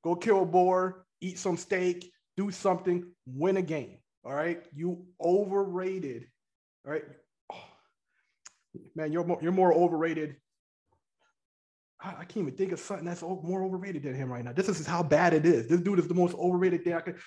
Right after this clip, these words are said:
This dude's a, o-, more, more overrated than old jokes like "fat kids love cake." All right, this dude is that overrated.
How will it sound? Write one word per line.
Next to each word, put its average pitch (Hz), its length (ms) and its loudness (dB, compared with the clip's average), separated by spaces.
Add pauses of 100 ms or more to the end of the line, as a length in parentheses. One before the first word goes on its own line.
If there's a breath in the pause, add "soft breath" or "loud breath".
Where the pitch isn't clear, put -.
(120 loud breath)
This 190 180 10
dude's 190 200 4
a, 175 40 6
o-, 180 240 6
more, 185 380 4
more 175 220 8
overrated 180 480 4
than 160 180 2 (340 soft breath)
old 175 240 2
jokes 175 300 0
like 156 180 0
"fat - 320 -4
kids 160 260 2
love 160 200 0
cake." 156 400 -6 (160 soft breath)
All 139 80 4
right, 165 260 6 (140 loud breath)
this 160 100 -2
dude 214 280 2
is 170 320 4
that 185 280 2
overrated. 185 600 2